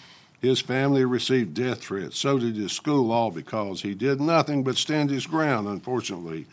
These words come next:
his Catholic bishop and other administrators of the diocese were not as courageous as Nick. They haven't learned yet that a groveling, sniveling apology for something you didn't do only makes you seem weak and pathetic to the enemy. They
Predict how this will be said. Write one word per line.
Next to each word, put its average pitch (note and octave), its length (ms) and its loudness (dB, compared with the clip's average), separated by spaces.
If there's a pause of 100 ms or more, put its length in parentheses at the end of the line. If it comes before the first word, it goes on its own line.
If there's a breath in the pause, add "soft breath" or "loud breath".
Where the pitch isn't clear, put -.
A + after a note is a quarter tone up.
(680 loud breath)
his C#3 240 4
Catholic B2 480 0
bishop A#2+ 400 0
and G#2 120 0
other A#2 320 2
administrators A#2+ 720 0
of A#2 140 -6
the G2+ 80 -6
diocese G#2 640 -4
were F2 100 -6
not F#2 300 -6
as G2 120 -6
courageous C#3+ 600 0
as F#2+ 180 -6
Nick. G#2 260 -6
They C3+ 180 -4
haven't G#2 280 -4
learned A2+ 380 0
yet A2 300 0 (760 loud breath)
that A2 240 -2
a D#2+ 60 -6
groveling, G#2 640 4
sniveling C3 560 2
apology A2+ 580 0
for F2+ 160 -8
something A2 440 -2
you G#2+ 120 0
didn't A#2 280 2
do B2+ 300 4
only B2 220 0
makes A#2 340 -4
you E2+ 120 -8
seem E2 360 -4
weak C3+ 260 2
and F2+ 140 -6
pathetic B2+ 600 -2
to G#2 100 -4
the G2+ 180 -4
enemy. B2+ 340 2
They E2+ 200 -6